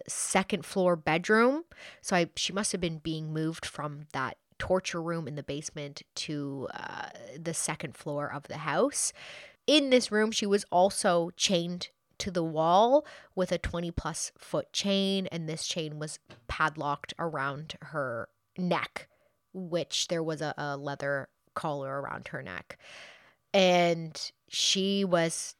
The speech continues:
terrified. She was terrified and she was mostly naked. She heard the house door get kicked in and she heard a lot of people running around and yelling. It would have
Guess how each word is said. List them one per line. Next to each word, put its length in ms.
terrified. 560
She 200
was 160
terrified 520
and 80
she 120
was 180
mostly 460
naked. 760
She 480
heard 440
the 80
house 400
door 560
get 240
kicked 320
in 240
and 160
she 80
heard 200
a 40
lot 300
of 80
people 360
running 300
around 360
and 140
yelling. 540
It 140
would 100
have 160